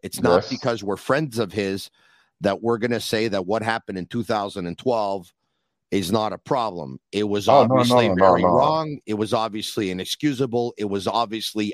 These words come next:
Speaker 1: unacceptable. It was obviously very disappointing, and it was obviously a huge, huge, huge mistake. Uh, if you read social media, I think most people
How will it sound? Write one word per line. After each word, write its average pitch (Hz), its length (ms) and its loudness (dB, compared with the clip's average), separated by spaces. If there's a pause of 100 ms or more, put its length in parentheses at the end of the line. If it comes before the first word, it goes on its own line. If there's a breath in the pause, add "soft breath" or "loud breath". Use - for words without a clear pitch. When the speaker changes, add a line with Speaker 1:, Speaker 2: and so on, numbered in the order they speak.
Speaker 1:
unacceptable. 117 1040 -4 (460 soft breath)
It 101 140 2
was 95 240 -4
obviously 107 600 -2
very 101 260 -2
disappointing, 110 1000 -4
and 101 200 -6
it 101 60 -2
was 104 240 -2
obviously 110 840 -2
a 98 80 -4
huge, 104 640 -2 (160)
huge, 110 560 -4 (420)
huge 120 560 -2 (520)
mistake. 110 520 -4 (920 soft breath)
Uh, 120 280 2 (100)
if 135 200 -2
you 151 80 2
read 175 240 2
social 170 400 0
media, 113 560 0
I 120 160 -4
think 151 260 -6
most 131 360 -2
people 123 500 -2